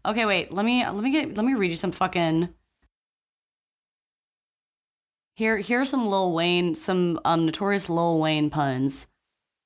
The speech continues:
Uh, are these puns? Jesus,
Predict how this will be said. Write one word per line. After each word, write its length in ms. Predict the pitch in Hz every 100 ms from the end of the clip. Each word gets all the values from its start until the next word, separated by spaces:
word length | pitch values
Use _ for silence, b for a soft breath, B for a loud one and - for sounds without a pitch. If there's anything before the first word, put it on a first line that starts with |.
| _ _ _ _ _ -
Uh, 160 | 202
are 160 | - 220
these 180 | 233 220
puns? 680 | 180 190 190 196 190 - - _ _ _ _ _ _ _ _ _ _ _ _ -
Jesus, 460 | - 160 156 -